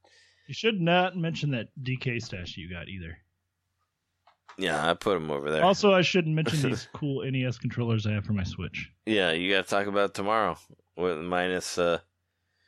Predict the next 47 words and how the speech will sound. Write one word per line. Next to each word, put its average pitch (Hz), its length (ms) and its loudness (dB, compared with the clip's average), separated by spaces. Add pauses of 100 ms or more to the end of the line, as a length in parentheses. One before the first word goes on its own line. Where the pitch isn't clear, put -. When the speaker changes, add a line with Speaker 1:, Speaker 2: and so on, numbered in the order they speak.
(420)
Speaker 2:
minus 87 360 0
the 87 120 -10
bug 82 300 0
boy. 71 240 -2 (1000)
I 110 120 8
didn't, 147 180 4
Speaker 1:
Oh. - 20 4
Speaker 2:
I 131 100 6
didn't 160 220 2
even 165 160 0
know 156 120 4
he 147 140 -2
was 135 160 0
traveling. 92 720 0
I 87 160 0
didn't, 92 320 -4
he 95 140 -8
didn't 98 220 -4
even 92 160 -6
tell 87 200 -4
me. 85 120 -8 (200)
Speaker 1:
Yeah, 165 180 2
yeah, 180 60 4
yeah. 113 220 2 (640)
He 180 120 4
said 151 260 4
it. 113 100 -2
He 196 160 -2
said 190 240 4
it 135 160 6
in 120 340 4 (920)
passing 120 560 2
in 98 240 -8 (120)
one 110 140 -2
of 104 100 -2
our 101 100 -4
text 113 320 -8
Speaker 2:
Mm. 110 60 -6
Speaker 1:
conversations 104 600 -6
on 98 160 -6
the 87 240 -6 (520)
Facebook 98 340 -4
thing. 98 180 -6
Speaker 2:
I 101 60 0
was 120 160 0
probably 76 320 0
asleep. 67 380 -4